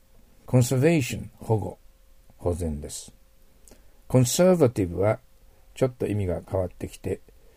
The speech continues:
保護的なじゃなくて保守的なとなります。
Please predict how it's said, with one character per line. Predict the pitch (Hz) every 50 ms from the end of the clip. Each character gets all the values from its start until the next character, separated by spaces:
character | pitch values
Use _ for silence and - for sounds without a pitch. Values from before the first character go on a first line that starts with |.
| - - - - - - _ _ - - - - -
保 | 120 - 123 117
護 | 110 123 127
的 | 127 - 131 123 127
な | 117 120 113
じ | 95
ゃ | 82
な | 80 -
く | -
て | - -
保 | - -
守 | 101 - - 139
的 | 123 - 151 135 - 131
な | 131 131 123
と | - - -
な | -
り | - - -
ま | -
す。 | - -